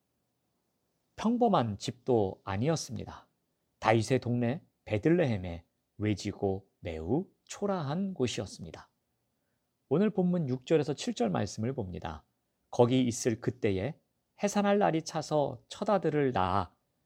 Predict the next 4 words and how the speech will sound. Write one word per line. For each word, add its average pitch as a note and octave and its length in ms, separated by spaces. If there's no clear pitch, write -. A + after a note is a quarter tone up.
강보로 G2+ 680
싸서 C3+ 560
구유에 B2+ 640
뉘었으니 F#2+ 680